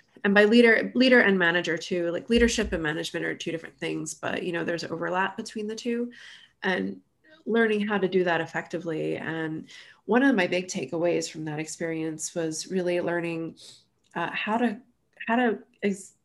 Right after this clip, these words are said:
how to execute collaborative management versus top-down management. 'Cause when I first got into the bus-, position, I thought, "Well, you know, why don't I just make decisions and tell the students what to do? Because I'm in charge." And,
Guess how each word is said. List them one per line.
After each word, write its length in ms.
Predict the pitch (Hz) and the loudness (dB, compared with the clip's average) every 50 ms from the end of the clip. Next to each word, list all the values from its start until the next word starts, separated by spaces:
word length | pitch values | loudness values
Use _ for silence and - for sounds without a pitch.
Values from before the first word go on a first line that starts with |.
| _ _ _ - - | _ _ _ -6 -4
how 60 | 285 | -4
to 120 | 277 - | -4 -4
execute 460 | 233 - - 233 - - 208 185 185 | -6 -8 -8 -8 -2 0 0 0 0
collaborative 640 | - - 196 170 143 139 160 - 185 190 202 196 208 | -2 -4 -4 -2 -2 -2 -2 -2 -2 -2 -4 -2 -2
management 520 | 208 202 214 233 233 226 - 254 254 254 - - _ _ - | -4 -4 -4 -4 -6 -6 -6 -6 -6 -8 -8 -12 _ _ -8
versus 280 | - 175 180 - 170 | -8 -8 -6 -8 -10
top-down 460 | - - - 143 - - - 190 190 | -10 -10 -10 -10 -10 -8 -8 -8 -6
management. 580 | 190 196 196 202 208 202 - - 220 - - - _ _ - - - - - - _ _ _ _ _ - | -6 -6 -6 -6 -8 -8 -8 -8 -8 -8 -8 -12 _ _ -20 -20 -20 -20 -20 -20 _ _ _ _ _ -12
'Cause 160 | 202 202 214 | -8 -2 0
when 100 | 220 220 | 2 4
I 80 | 220 | 4
first 260 | 220 - 285 285 285 - | 4 2 2 0 2 2
got 140 | 262 226 | 0 2
into 240 | 208 196 190 - 202 | 2 2 0 0 -2
the 80 | - 185 | -2 -2
bus-, 300 | - 180 180 - - - - - | -2 -2 -4 -4 -8 -12 -12 -8
position, 440 | - 196 185 185 180 - 185 175 175 | -6 -4 -4 -2 -4 -4 -4 -6 -6
I 80 | 175 | -6
thought, 300 | 175 - 175 170 170 - | -6 -4 -2 -2 -2 -2
"Well, 400 | - 175 165 165 165 165 - - _ _ _ _ - - | -2 -2 0 0 -2 -4 -6 -10 _ _ _ _ -8 -6
you 80 | 190 | -4
know, 80 | 180 170 | -4 -2
why 160 | - 190 202 | 2 4 6
don't 140 | 208 220 233 | 6 8 8
I 80 | 240 240 | 6 6
just 200 | 247 240 240 220 | 4 2 0 0
make 160 | 208 202 202 | 0 0 0
decisions 480 | 208 196 - 196 185 190 180 170 170 | -2 -2 0 0 0 0 -2 -4 -6
and 100 | 180 170 | -8 -10
tell 160 | 165 165 160 165 | -10 -8 -8 -8
the 80 | 170 | -6
students 380 | - - - 156 160 165 - - | -6 -6 -6 -6 -6 -8 -10 -12
what 120 | - - | -12 -12
to 100 | - - | -12 -8
do? 240 | - - - - - | -8 -8 -6 -8 -8
Because 220 | - 185 - 185 - | -10 -10 -8 -8 -8
I'm 200 | - - 180 190 | -8 -6 -4 -4
in 60 | 185 | -4
charge." 460 | 190 - 190 156 156 160 160 156 - | -4 -4 -4 -2 -2 -2 -2 -4 -8
And, 240 | 151 151 151 165 - | -10 -10 -12 -14 -16